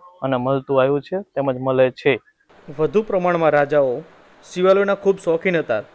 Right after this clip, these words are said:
Speaker 2: તેવું આપણને જોવા મળી રહ્યું છે. તેવી જ રીતે સૌરાષ્ટ્રની અંદર લખતરના રાજવી કરણસિંહે જે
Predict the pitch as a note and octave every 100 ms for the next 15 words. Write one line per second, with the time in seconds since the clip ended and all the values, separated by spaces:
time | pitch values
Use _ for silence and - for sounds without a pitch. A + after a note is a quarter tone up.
0 | - F#3 F#3 D#3 D#3+ D3+ C#3+ D3 C#3+ C3+
1 | C3 C3+ C3+ G3+ B3 - _ _ _ F#3+
2 | G3+ G3 G#3 G3+ - F3 F#3+ F#3+ G3+ F#3+
3 | F3 D3+ D3 - F#3+ F#3 D#3+ D#3+ E3+ E3
4 | E3 F#3 - F3+ E3 E3